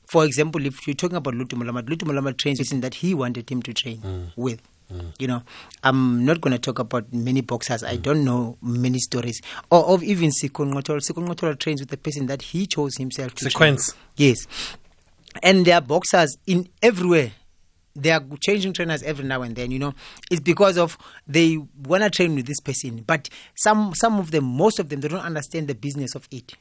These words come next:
Speaker 2: Mm.
Speaker 1: How is it supposed to be happening? They maybe
Speaker 2: So
Speaker 1: they
Speaker 2: who
Speaker 1: go
Speaker 2: pays
Speaker 1: to
Speaker 2: who? When you
Speaker 1: a
Speaker 2: get
Speaker 1: boxer, a boxer pays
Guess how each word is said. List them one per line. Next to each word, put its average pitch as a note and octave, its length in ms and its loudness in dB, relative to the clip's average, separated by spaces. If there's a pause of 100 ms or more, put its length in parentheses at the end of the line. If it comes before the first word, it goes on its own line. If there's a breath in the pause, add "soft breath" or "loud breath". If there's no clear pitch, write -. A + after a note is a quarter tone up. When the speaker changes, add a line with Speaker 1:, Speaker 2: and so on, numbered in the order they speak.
(200)
Speaker 2:
Mm. F2 560 -14
Speaker 1:
How - 360 2
is C3+ 100 -2
it D3 100 -6
supposed D3+ 360 -4
to D3 60 -12
be B2 80 -10
happening? C3+ 340 -6
They D#3+ 100 0
maybe G3 200 4
Speaker 2:
So D#3+ 120 4
Speaker 1:
they D3+ 80 6
Speaker 2:
who A#3+ 60 6
Speaker 1:
go A#3+ 100 0
Speaker 2:
pays D3+ 220 4
Speaker 1:
to F#2+ 80 -4
Speaker 2:
who? - 260 0 (640)
When C#3 200 2
you D3+ 100 4
Speaker 1:
a F#3 80 8
Speaker 2:
get F3+ 80 6
Speaker 1:
boxer, F#3+ 360 4
a F3 120 2
boxer E3 320 0
pays D#3 440 -2